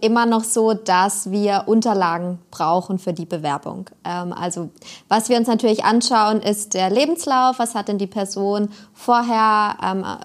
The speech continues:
in, in welcher Branche hat die Person gearbeitet? Was genau waren die Tätigkeiten? Wie viele Jahre bringt die Berufserfahrung mit, in, äh, die Person mit? In welchen Technologien? Also dass wir Unterlagen brauchen, die wir uns anschauen, das ist noch nach wie vor so.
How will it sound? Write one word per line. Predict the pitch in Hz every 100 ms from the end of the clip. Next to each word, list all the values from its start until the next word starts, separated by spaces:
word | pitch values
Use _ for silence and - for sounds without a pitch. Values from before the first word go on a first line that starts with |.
| - -
in, | 214 202 -
in | 220 214
welcher | 220 220 214
Branche | - 269 285 277 269
hat | 262 233 247 247
die |
Person | 233 233 226 220
gearbeitet? | 214 - 214 214 214 214 214
Was | 190 185
genau | - 208 208
waren | 208 220
die | 226
Tätigkeiten? | 262 240 226 - - 208 208 208 214 214 214 - -
Wie | 294
viele | 294 262
Jahre | 226 220 226 226
bringt | 226 220
die | 226
Berufserfahrung | 226 247 240 226 233 208 214 220
mit, | 220 214
in, | - 208 208 220 - -
äh, | 208 196
die | 208
Person | 220 208 214 214
mit? | 208 214 - - -
In | 220 220
welchen | 214 233
Technologien? | 226 202 214 196 202 185 175 -
Also | 196 202
dass | 208 208 214 220
wir | 220 214
Unterlagen | 240 220 196 190
brauchen, | - 240 294 285
die | 226
wir | 226
uns | 226
anschauen, | 220 220 226 226 208 208
das | 208 196
ist | 208
noch | 208
nach | 214 190 -
wie | 190
vor | - 180 185
so. | 190 190